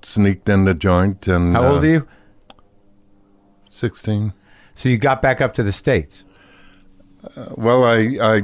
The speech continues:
Speaker 1: came back and forth to the States. I, I actually, I stowed away, Mark, uh,
Speaker 2: Yeah.
Speaker 1: uh, on, uh, two airplanes.
Speaker 2: Can't do that anymore.
Speaker 1: Um, yeah, it's a little more difficult
Speaker 2: What
Speaker 1: now,
Speaker 2: do you mean
Speaker 1: I
Speaker 2: you
Speaker 1: think.
Speaker 2: stowed away? You were in an engine or a baggage
Speaker 1: No,
Speaker 2: or
Speaker 1: no,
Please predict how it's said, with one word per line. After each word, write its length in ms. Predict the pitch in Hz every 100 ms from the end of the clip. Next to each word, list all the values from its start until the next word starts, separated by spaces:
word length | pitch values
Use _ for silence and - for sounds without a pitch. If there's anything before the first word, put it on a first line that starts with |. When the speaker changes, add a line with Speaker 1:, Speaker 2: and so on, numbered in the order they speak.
| 113 -
Speaker 1:
came 320 | - 135 123
back 260 | 117 113 -
and 140 | 95
forth 260 | - 98 92
to 100 | 87
the 60 | 69
States. 440 | - 82 71 -
I, 360 | - 104 110 113 -
I 140 | 101 95 -
actually, 400 | 113 113 - 92
I 20 | 82
stowed 420 | - 107 98 92
away, 400 | 87 90 85 87
Mark, 540 | 82 82 80 - -
uh, 120 | 85
Speaker 2:
Yeah. 260 | 104 92 82 - - - - - _ 85
Speaker 1:
uh, 320 | 85 80 82
on, 460 | 90 82 82 82
uh, 260 | 82 80 85 -
two 440 | 107 95 90 85 - _ -
airplanes. 600 | 92 92 - 76 73 80
Speaker 2:
Can't 180 | 123 135
do 100 | 127
that 200 | 151 143
anymore. 520 | 110 104 101 98 95 - - - _ - _ _ _ - _ 104 98
Speaker 1:
Um, 560 | 87 85 82 85 85 90
yeah, 160 | 101
it's 140 | 92 -
a 40 |
little 220 | 101 98
more 220 | 95 90 78
difficult 480 | 82 80 - 80 76
Speaker 2:
What 120 | 135
Speaker 1:
now, 40 |
Speaker 2:
do 60 | 156
you 80 | 160
mean 100 | 143
Speaker 1:
I 40 |
Speaker 2:
you 40 |
Speaker 1:
think. 100 | 127 160
Speaker 2:
stowed 140 | 147
away? 200 | 139 131
You 120 | 123
were 120 | 123
in 80 | 123
an 120 | 117 113
engine 420 | 135 170 202 170
or 100 | 120
a 60 |
baggage 500 | 101 135 160 175 123
Speaker 1:
No, 80 | 98
Speaker 2:
or 80 | 113
Speaker 1:
no, 240 | 107 92